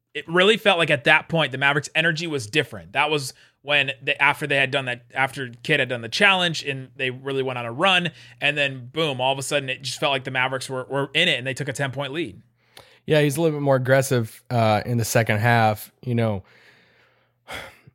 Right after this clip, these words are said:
Speaker 2: there's a little bit of body language stuff with Luka, you know, especially in the first half.
Speaker 1: Yeah.
Speaker 2: Just, I, I think he's still,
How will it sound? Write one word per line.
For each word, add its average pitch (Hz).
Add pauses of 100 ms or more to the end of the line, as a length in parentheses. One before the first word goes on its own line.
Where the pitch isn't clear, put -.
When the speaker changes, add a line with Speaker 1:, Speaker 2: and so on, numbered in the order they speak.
(280)
Speaker 2:
there's 175
a 175
little 185
bit 190
of 180
body 156
language 160
stuff 156
with 160
Luka, 156
you 139
know, 123
especially 131
in 131
the 123
first 131
half. 131
Speaker 1:
Yeah. 123
Speaker 2:
Just, 123
I, 120
I 131
think 135
he's 139
still, 131